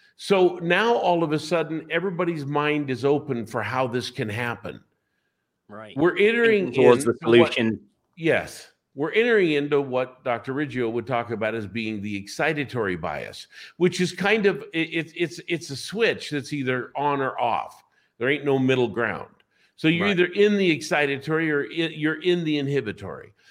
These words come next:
Speaker 1: When you're in the excitatory, you can absolutely see what's going on. You can see the solution,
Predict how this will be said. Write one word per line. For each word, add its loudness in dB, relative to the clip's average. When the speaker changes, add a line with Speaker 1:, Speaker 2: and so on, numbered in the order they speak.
Speaker 1:
When 0
you're 0
in 2
the 2
excitatory, -2
you -4
can -2
absolutely -2
see 0
what's -2
going 0
on. -2
You -4
can 0
see -2
the 2
solution, -4